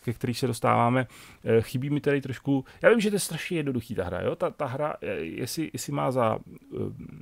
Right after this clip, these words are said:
z-, měla za cíl jakoby být jednoduchým stavitelem měst, jednoduchým,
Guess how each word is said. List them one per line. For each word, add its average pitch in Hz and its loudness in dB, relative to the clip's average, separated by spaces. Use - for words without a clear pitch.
z-, 107 -6
měla 123 4
za 123 2
cíl 135 -4
jakoby 117 -2
být 110 -2
jednoduchým 175 2
stavitelem 135 2
měst, 101 2
jednoduchým, 127 -2